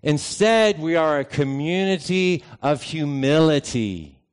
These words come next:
A people who walk humbly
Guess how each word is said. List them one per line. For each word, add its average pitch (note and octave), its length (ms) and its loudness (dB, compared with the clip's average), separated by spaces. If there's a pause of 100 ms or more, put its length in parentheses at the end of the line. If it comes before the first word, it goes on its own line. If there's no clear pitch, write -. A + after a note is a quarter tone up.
(3250)
A A2 80 -12
people D#3+ 400 -6
who B2+ 160 -8
walk C#3+ 640 -2
humbly B2+ 960 -6